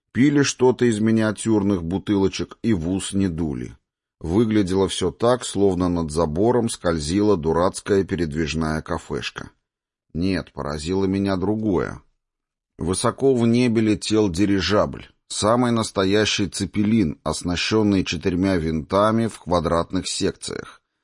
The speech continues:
и присобаченный к днищу гондолой. Что? Это будущее, вашу мать? Больше напоминает реализованную гринписовцами программу по захвату мира.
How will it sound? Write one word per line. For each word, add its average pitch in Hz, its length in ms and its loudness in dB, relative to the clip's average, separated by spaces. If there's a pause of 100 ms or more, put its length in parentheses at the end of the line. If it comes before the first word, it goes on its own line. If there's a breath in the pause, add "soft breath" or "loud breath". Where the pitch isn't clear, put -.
(280)
и 90 100 2
присобаченный 95 880 0
к 78 120 -6
днищу 87 540 -2
гондолой. 95 760 0 (200)
Что? 113 680 2 (360)
Это 101 280 0
будущее, 120 640 2
вашу 90 360 0
мать? 71 400 -6 (560)
Больше 127 440 2
напоминает 117 800 0
реализованную 104 920 2
гринписовцами 104 1040 -2
программу 95 680 2
по 98 120 -2
захвату 85 580 -2
мира. 85 440 -2